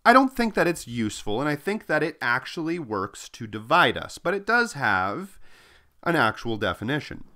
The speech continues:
The definition of tanky is a apologist of the violence and crimes against humanity committed by the Soviet Union or Lenin, Stalin,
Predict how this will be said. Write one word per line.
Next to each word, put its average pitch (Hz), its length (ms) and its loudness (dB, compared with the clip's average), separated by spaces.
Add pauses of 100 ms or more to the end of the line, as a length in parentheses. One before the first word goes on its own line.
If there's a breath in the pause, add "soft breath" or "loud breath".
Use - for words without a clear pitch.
(200)
The 143 80 -2
definition 180 680 2
of 180 240 4
tanky 113 540 0
is 135 280 0
a 143 300 2 (480 soft breath)
apologist 139 1080 4
of 147 160 2
the 147 100 4
violence 127 680 6
and 127 200 0
crimes 165 360 6
against 147 300 -2
humanity 113 600 2
committed 113 460 0
by 92 240 4
the 104 120 -4
Soviet 107 480 0
Union 92 540 -4
or 95 420 0
Lenin, 95 600 -4
Stalin, 90 680 -2